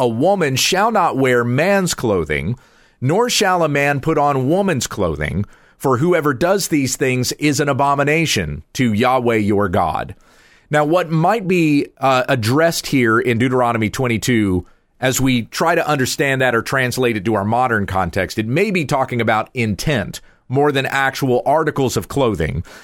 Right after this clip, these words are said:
because the law doesn't say women should dress this way and then list what her clothing should be like, and men should dress this way and then list his clothing. We don't have that in the law. It just says, "A woman shall not dress like a man,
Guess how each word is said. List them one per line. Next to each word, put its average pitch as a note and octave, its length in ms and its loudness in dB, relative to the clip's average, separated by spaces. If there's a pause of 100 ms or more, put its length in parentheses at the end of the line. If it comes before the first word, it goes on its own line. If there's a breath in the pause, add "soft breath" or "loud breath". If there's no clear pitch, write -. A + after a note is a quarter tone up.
(160 loud breath)
because C#3 300 0
the C3+ 120 0
law D3+ 300 2
doesn't C#3+ 560 -2
say F#2+ 520 0 (340 soft breath)
women C#3+ 320 0
should B2 180 0
dress A2+ 320 0
this D#3 300 0
way G#2 360 2
and A2+ 180 0
then A#2 120 2
list C3 320 0
what B2+ 180 0
her A2 120 0
clothing D#3 400 0
should G2+ 200 -2
be F#2 140 0
like, F2 360 -2 (280 soft breath)
and B2 220 0
men D3 180 0
should C3 200 0
dress A2+ 340 0
this E3 320 0
way A#2 360 2
and A#2 200 0
then A2+ 160 0
list A2+ 340 0
his D#3 240 0
clothing. E2+ 400 -2
We G#2 120 0
don't C#3 260 -2
have B2+ 500 0 (260 soft breath)
that B2+ 300 0
in B2+ 140 0
the G#2 100 0
law. A2 380 0 (220 loud breath)
It C3 100 0
just B2+ 260 0
says, A#2 360 0 (340 soft breath)
"A B2+ 80 2
woman D3+ 360 0
shall B2+ 220 0
not A2+ 180 0
dress A#2+ 200 0
like A#2 140 0
a - 60 0
man, B2+ 360 0